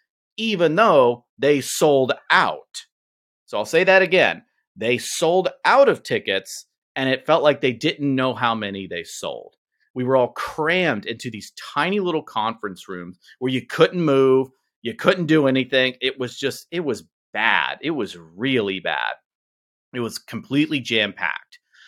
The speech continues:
Uh, when we were there, there was a Flesh and Blood tournament going on,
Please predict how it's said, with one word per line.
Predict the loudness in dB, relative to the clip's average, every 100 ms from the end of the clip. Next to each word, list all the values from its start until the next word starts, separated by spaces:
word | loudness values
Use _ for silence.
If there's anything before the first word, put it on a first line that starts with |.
| -20 -6
Uh, | 0 2 0
when | 0 0
we | 2
were | 0
there, | 2 4 4 2
there | -2
was | -4
a | -4
Flesh | -2 -2
and | -4 -10
Blood | -6 -6
tournament | -4 -4 -6 -6
going | -6 -6 -6
on, | -6 -6